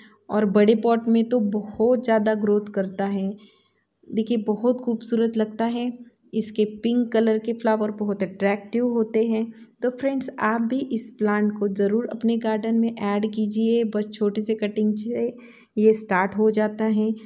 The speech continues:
तो आपको ये बेबी सनरोज़ प्लांट के बारे में इन्फॉर्मेशन अच्छी लगी हो, इन्फॉर्मेटिव लगी हो, तो ज़रूर मेरे चैनल को सब्सक्राइब कीजिएगा।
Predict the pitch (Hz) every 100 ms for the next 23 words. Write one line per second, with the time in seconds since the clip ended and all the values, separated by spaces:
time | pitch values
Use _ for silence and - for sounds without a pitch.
0 | - - _ 247 - 214 214 - 269 254
1 | 247 220 202 226 226 220 214 233 226 -
2 | 208 208 208 208 196 196 196 202 196 190
3 | 202 196 196 190 202 202 - 208 - 247
4 | 247 240 254 240 254 226 226 196 196 202
5 | 233 233 226 220 226 220 220 214 196 190
6 | 190 240 226 214 220 220 208 208 208 208
7 | 208 - - 202 220 214 226 220 233 226
8 | 226